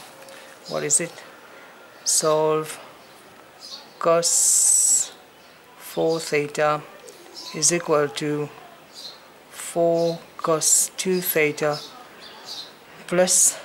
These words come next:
three for zero less or equal to theta less or equal to three hundred sixty degrees. All right, so basically we have then cos four theta,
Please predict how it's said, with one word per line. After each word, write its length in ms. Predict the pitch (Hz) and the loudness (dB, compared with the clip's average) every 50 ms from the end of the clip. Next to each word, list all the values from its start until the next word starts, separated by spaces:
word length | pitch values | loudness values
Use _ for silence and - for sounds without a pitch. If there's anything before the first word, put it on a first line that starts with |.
| - | -14
three 420 | - - - - 190 190 175 151 - - - - - - - | -14 -12 -8 0 0 2 2 2 -4 -8 -10 -12 -12 -14 -14
for 800 | - - - - - - 156 151 147 147 147 147 147 147 147 - - - - - - - - - - - - - - - - 165 | -14 -14 -12 -12 -4 0 2 4 6 6 6 6 4 2 0 -4 -12 -14 -14 -16 -16 -18 -20 -20 -20 -20 -20 -20 -20 -18 -10 -4
zero 600 | 165 - - 165 165 165 160 160 160 160 156 156 | 0 2 2 2 4 4 4 6 6 6 4 4
less 280 | 156 165 170 - - 165 | 2 2 2 2 2 0
or 60 | 156 | -2
equal 260 | 147 - - 151 147 | -2 0 0 0 0
to 120 | 151 - 143 | 0 -6 -10
theta 720 | - - - 185 180 180 175 - 185 175 175 170 170 160 151 | -10 -4 2 4 4 4 4 4 4 6 6 6 6 4 2
less 200 | 156 151 - - | 0 0 0 -2
or 60 | 156 | -4
equal 220 | 151 - 156 151 | -2 2 0 0
to 160 | 147 - 156 147 | 0 0 -6 -6
three 260 | - - - 175 165 | -6 -4 -2 -2 0
hundred 300 | 160 160 151 156 151 147 | 0 0 0 -2 0 2
sixty 320 | - - 151 - - 156 | 0 0 2 0 -2 0
degrees. 480 | 143 147 147 160 165 147 139 127 - - - - - - - - - - - - - | -2 -4 -2 0 0 0 0 -2 -2 -4 -4 -14 -16 -14 -14 -14 -14 -14 -16 -2 2
All 100 | 196 185 | 4 4
right, 180 | 175 156 151 151 | 6 4 4 2
so 340 | - - 185 180 175 175 175 170 160 | 2 4 4 4 4 4 0 2 2
basically 540 | 185 202 220 202 - 208 190 - 180 180 175 | 4 4 4 4 0 0 0 2 2 2 4
we 100 | 175 165 | 4 2
have 300 | 151 156 160 151 151 - | 4 4 2 2 4 2
then 380 | 175 160 147 147 165 196 208 - - - - - - - - - - | 2 2 2 0 -2 -6 -10 -12 -16 -20 -20 -20 -20 -20 -20 -10 -4
cos 580 | - - 208 214 214 - - - - - - - - | 2 2 4 4 6 4 4 6 4 4 2 0 -2
four 460 | - - - - - 190 190 190 196 185 | -10 -12 -12 0 4 6 6 6 4 2
theta, 480 | 190 - 151 131 123 - - 80 - | -2 -2 -2 -2 0 -2 -4 -4 -4